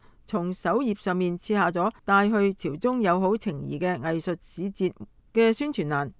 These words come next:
朝中社從主頁上面刪除咗牡丹峰樂團成員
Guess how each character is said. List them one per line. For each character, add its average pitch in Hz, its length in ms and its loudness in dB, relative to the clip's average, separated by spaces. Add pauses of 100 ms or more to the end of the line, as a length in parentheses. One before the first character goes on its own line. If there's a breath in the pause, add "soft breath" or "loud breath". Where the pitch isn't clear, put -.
(160)
朝 196 140 0
中 311 220 -4
社 202 240 0
從 160 260 -6
主 - 120 -10
頁 233 140 -2
上 175 140 -2
面 170 160 -4
刪 247 220 -2
除 226 100 -4
咗 165 300 0
牡 156 200 -4
丹 185 220 -4
峰 180 160 -6
樂 165 180 -4
團 139 160 -8
成 135 200 -8
員 139 160 -6